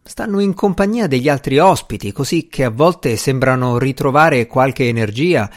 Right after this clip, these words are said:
e campano magari ancora qualche anno.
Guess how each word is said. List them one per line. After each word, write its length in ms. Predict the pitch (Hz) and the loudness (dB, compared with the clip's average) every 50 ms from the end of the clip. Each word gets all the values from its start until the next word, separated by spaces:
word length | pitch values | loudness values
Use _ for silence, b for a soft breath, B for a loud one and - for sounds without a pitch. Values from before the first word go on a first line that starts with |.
| B B B B B | B B B B B
e 180 | B - 226 - | B -8 -8 -8
campano 480 | - - 208 160 127 - 123 120 127 | -4 -4 -4 -4 -4 -4 -2 -2 0
magari 500 | 127 143 170 170 254 247 220 156 123 b b b b b b b b | 0 0 0 0 0 -2 -2 -2 -4 b b b b b b b b
ancora 340 | - 202 208 - 285 254 208 | -14 -12 -8 -6 -6 -6 -4
qualche 340 | - 262 254 - - 254 240 | -2 -4 -4 -2 0 2 2
anno. 400 | 214 143 98 92 92 92 82 | 2 2 0 -4 -6 -10 -12